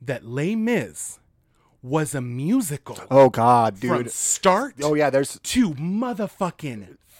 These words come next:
Speaker 1: finish.
Speaker 2: There
Speaker 1: And
Speaker 2: is
Speaker 1: it is
Speaker 2: no dialogue. It, that's not
Speaker 1: Holy
Speaker 2: sung.
Speaker 1: shit. It is a long, miserable, quite literally, miserable show.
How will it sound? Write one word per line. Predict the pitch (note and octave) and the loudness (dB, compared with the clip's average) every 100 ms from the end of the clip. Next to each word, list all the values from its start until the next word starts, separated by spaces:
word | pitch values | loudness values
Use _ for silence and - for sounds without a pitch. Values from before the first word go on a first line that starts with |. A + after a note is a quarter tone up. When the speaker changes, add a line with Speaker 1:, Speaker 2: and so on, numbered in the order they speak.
| - - - | -20 -20 -4
Speaker 1:
finish. | B3+ G3+ A#2+ A#2 | -2 -2 -4 -2
Speaker 2:
There | C#3+ D#3 | 2 2
Speaker 1:
And | - | 2
Speaker 2:
is | C#4 | -2
Speaker 1:
it | A#3+ | 0
is | |
Speaker 2:
no | C3+ C#3 C#3 C#3 C3+ | 2 4 4 2 2
dialogue. | B2+ B2+ A2+ G#2+ G#2 G#2+ | 2 2 2 0 -2 -4
It, | A2 | -8
that's | A#2+ C#4+ B3+ | -2 0 2
not | G3 B2 | 0 -2
Speaker 1:
Holy | |
Speaker 2:
sung. | A2+ A#2 G#2 | -4 -4 -4
Speaker 1:
shit. | G2+ - - - D4 D#4 - _ | -8 -12 -12 -8 -8 -10 -20 _
It | A#3+ C4+ | -8 -4
is | F#3+ A#2 | -6 -6
a | A2+ | -10
long, | A2 A#2 C3 F3+ A3+ A3+ G3 D#3 B2+ A#2 G2+ F#2 - | -10 -10 -8 -4 -2 0 0 0 -2 -8 -14 -18 -20
miserable, | D3 G3+ B3+ D4+ D#4+ C#4+ A#3+ G#3 C3 A#2 G2 _ _ | -18 -14 -12 -8 -4 -4 0 0 0 -8 -10 _ _
quite | - D3 C#3+ | -12 -10 -10
literally, | A#2 G2 G2+ A#2+ E3 _ - - _ | -12 -12 -12 -14 -16 _ -20 -20 _
miserable | G#3+ D#4+ F4+ F4+ B3+ A#3+ A#3+ F#3+ G3+ B2+ C#3+ A#2+ F2+ F2+ _ _ _ _ _ _ _ _ _ _ _ _ | -12 -6 -2 -2 0 -2 0 2 0 0 -2 -2 -4 -18 _ _ _ _ _ _ _ _ _ _ _ _
show. | - - - A#2 - | -14 -8 -6 -6 -8